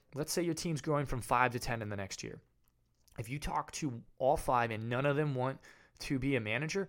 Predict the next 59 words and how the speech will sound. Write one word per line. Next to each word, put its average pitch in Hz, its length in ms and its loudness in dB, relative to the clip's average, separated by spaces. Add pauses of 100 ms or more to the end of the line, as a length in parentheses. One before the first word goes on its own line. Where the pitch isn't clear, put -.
(320)
then 147 120 2
the 135 80 4
best 151 340 8
thing 170 140 -2
you 156 100 0
can 143 160 -4
do 135 440 4
is 117 160 -2
one 131 180 0
of 123 80 0
the 120 100 0
next 123 340 0
five 147 280 6
hires 139 460 2
is 135 160 0
somebody 147 300 0
who 185 260 -2
does 240 240 2
have 156 100 2
that 123 220 0 (100)
affinity. 110 480 -6 (260)
And 135 140 0
now 180 180 2
it's - 120 0
something 165 320 0
you 151 120 2
literally 170 460 6
interview 185 380 -2
for. 117 200 0
So - 140 -2
they'll 123 140 2
come - 260 2
in, 135 180 0 (280)
get 110 160 -4
comfortable 160 300 0
with 165 60 -8
the 208 60 0
code 185 220 4
base 139 180 2
for - 120 -4
six - 240 -6
to 135 60 -2
twelve 113 260 4
months, 113 240 0 (200)
and 127 280 -2
then 147 180 6
become 147 300 0
a 131 40 -2
manager 131 460 2
of 113 60 0
a 110 40 -4
team 165 320 0 (240)
that 123 140 2
they've 123 160 2
worked 131 180 0
side 120 240 4
by 117 120 2
side 139 280 4
on. 107 180 0